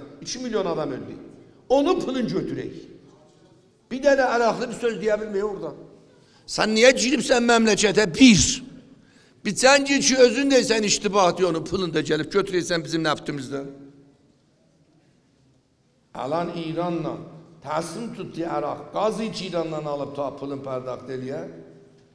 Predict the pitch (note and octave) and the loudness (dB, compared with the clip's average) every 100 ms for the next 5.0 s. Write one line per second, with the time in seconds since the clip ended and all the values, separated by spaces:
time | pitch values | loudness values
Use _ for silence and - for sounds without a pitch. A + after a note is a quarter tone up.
0 | _ _ _ _ _ A2 A#2 C#3+ D#3 D3+ | _ _ _ _ _ -14 -10 -8 -8 -6
1 | D3 D3 C#3+ C3+ D3+ C3 C#3+ C#3 C#3 C3+ | -6 -8 -10 -10 -10 -10 -10 -10 -10 -10
2 | B2+ B2+ C#3 C3 B2 B2 A#2 G#2+ - A#2+ | -12 -12 -12 -10 -10 -12 -12 -16 -16 -16
3 | C#3+ - - _ _ - B2+ C3 C3 B2+ | -16 -18 -20 _ _ -10 -10 -8 -8 -6
4 | E3 C3+ E3 - D3 C#3+ D3 C#3 C#3 F#3 | -8 -8 -10 -8 -8 -6 -4 -6 -8 -12